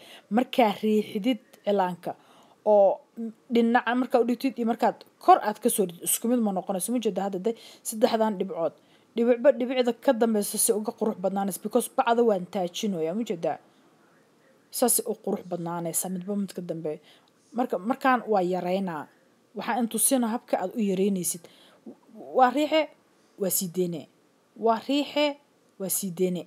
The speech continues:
Intaadan ka kicin, aa sii deyne, markaasaa ka kice. Ma jeedaa? Midba midka ka dambe. Wa-, haddaa rabtid inaad,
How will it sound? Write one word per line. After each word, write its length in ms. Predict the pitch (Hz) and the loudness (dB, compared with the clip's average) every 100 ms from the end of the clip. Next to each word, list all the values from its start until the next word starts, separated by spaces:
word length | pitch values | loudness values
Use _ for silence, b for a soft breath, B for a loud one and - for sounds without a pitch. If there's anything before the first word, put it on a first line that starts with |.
| - | -4
Intaadan 520 | 277 - 262 240 247 | -6 0 4 4 2
ka 140 | 277 | -2
kicin, 400 | 311 - - 262 262 B B B | -4 -4 -4 -2 -4 B B B
aa 120 | 185 185 | -2 -2
sii 240 | - 196 165 | -2 -6 -2
deyne, 180 | 190 190 | -2 -2
markaasaa 380 | 180 180 180 175 | -4 -4 -4 -4
ka 100 | - | -8
kice. 340 | - 160 151 b b b b 240 | -8 -6 -8 b b b b -4
Ma 40 | |
jeedaa? 220 | 277 220 202 | 0 0 2
Midba 200 | 214 240 | 0 0
midka 240 | 262 - 208 | -2 -4 -2
ka 120 | 233 | 0
dambe. 420 | 202 190 175 143 b b b - | 0 0 0 -2 b b b -6
Wa-, 200 | 240 - | -4 -2
haddaa 300 | - 226 294 | 0 4 4
rabtid 240 | 277 294 247 | 4 -2 0
inaad, 360 | 277 269 233 | 2 4 2